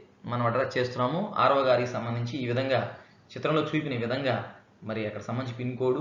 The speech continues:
ఆంధ్రప్రదేశ్ అని చెప్పని మనకు సంబంధించి ఈ చిత్రంలో రాసిన చూపిన విధంగా మనం అందరం కూడా ఇది ఫిల్ చేసి మరి ఓటు అనేది, ఓటు హక్కును అనేది వినియోగించుకోవాలి. తర్వాత ఇక్కడ మీ చిత్రంలో చూస్తుంది థర్టీన్ డి ఫామ్ అంటారు. ఈ, ఈ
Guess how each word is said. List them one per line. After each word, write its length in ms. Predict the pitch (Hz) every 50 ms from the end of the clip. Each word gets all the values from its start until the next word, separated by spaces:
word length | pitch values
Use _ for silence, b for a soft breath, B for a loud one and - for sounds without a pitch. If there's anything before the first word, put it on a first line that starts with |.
| 160 131 120
ఆంధ్రప్రదేశ్ 480 | 120 123 120 113 113 113 113 110 - 120
అని 140 | 113 110 107
చెప్పని 340 | 104 - 113 117 131 127 113 104 98 B B B B B B _ -
మనకు 180 | - 107 107 101
సంబంధించి 320 | - 107 110 - 120 107 104
ఈ 40 | 104 -
చిత్రంలో 300 | 120 - 117 127 131 120 113
రాసిన 260 | 113 110 110 110 113 104 - - - -
చూపిన 240 | 127 117 120 123 117 113
విధంగా 300 | 117 117 120 120 120 110 104 101 - - - _ 110 107
మనం 140 | 104 101 104 104
అందరం 220 | 104 107 113 117 117 107
కూడా 160 | 110 120 139 190 202 - B B B B B B _
ఇది 120 | - 104 104 -
ఫిల్ 180 | 127 135 139 131
చేసి 360 | 151 143 139 127 - - 160 143 110 107 - - b b b b b b -
మరి 120 | 117 117 113 117 135
ఓటు 140 | 156 160 165
అనేది, 280 | 147 147 139 131 131 127 120 117
ఓటు 140 | 123 123 151
హక్కును 220 | 135 - - 120 113
అనేది 260 | - 117 113 110 117 110 104 101 101 107 _ _ _ _ _ _ _
వినియోగించుకోవాలి. 720 | 113 120 127 127 127 123 120 - - 120 113 113 113 - 147 - - -
తర్వాత 240 | 139 147 - - 165
ఇక్కడ 160 | 156 - 147 147
మీ 60 | 139
చిత్రంలో 360 | 127 - - - 156 160 156 151
చూస్తుంది 380 | 147 147 - - 139 131 120 113 113 113 -
థర్టీన్ 320 | 135 135 - - 165 147 120 120
డి 80 | 147 160 160 -
ఫామ్ 200 | 160 143 139 127
అంటారు. 300 | 123 117 113 113 127 165 202 - b b b b b b _ _ _ -
ఈ, 180 | 139 147 156 160 165 165 160 - -
ఈ 20 | 151